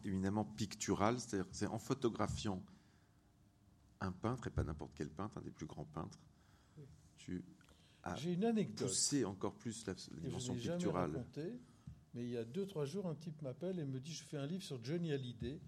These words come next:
Speaker 2: Est-ce que vous, on m'a parlé d'une, d'une histoire que vous avez eue avec Johnny Hallyday et Francis Bacon. » Je me souvenais pas. Et puis tout à coup, dans la nuit, je me suis souvenu. Euh,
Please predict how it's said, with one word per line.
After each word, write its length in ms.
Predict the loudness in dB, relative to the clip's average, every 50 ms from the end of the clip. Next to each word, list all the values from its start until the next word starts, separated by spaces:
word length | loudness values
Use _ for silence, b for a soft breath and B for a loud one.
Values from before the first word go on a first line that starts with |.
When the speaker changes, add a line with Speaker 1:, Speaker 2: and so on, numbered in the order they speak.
| B B B B B B B -6
Speaker 2:
Est-ce 160 | -6 -6 -4
que 100 | -4 -4
vous, 460 | -2 -2 -4 -4 -4 -6 -6 -8 -10 B B B B B B
on 160 | -4 -2 0 0
m'a 180 | 2 0 0 0
parlé 520 | 0 0 0 0 0 0 2 2 2 2
d'une, 320 | 0 -2 -6 -4 -4 -4
d'une 240 | -4 -4 -4 -4 -4
histoire 320 | -4 -4 -4 -4 -4 -4 -4
que 100 | -4 -8
vous 140 | -6 -4 -2
avez 160 | -2 -2 -2
eue 100 | -2 -2
avec 140 | -2 -2 -4
Johnny 240 | -4 -2 -2 0 0
Hallyday 320 | 0 0 -2 -2 -2 -2 -2
et 60 | -2
Francis 360 | -2 -4 -6 -6 -6 -8 -6
Bacon. » 420 | -4 -4 -4 -4 -4 -6 -6 -6 -6 -10 -14 -18 -20 -20 -20 -20 -20 -20 -20 -20 -20 -20 -20 _ -20 -20 -20 -20 -18
Je 0 |
me 40 | -16
souvenais 320 | -12 -12 -10 -8 -10 -10
pas. 220 | -10 -10 -12 -12 -12 -16 -16 -16
Et 60 | -16
puis 220 | -14 -14 -16 -16 -16 -18 -20 -20 -14
tout 60 | -14
à 40 | -14
coup, 260 | -12 -12 -10 -12 -12 -12 b b b b b b b
dans 100 | -4 -2
la 140 | 0 0 0
nuit, 200 | 0 0 0 -2
je 120 | -4 -4 -6
me 40 |
suis 180 | -8 -6 -8 -10
souvenu. 420 | -8 -8 -10 -8 -8 -8 -8 -8 -10 B B B B B B B B B B B B B B -20 -12 -8
Euh, 380 | -4 -4 -2 -2 -2 -2 -4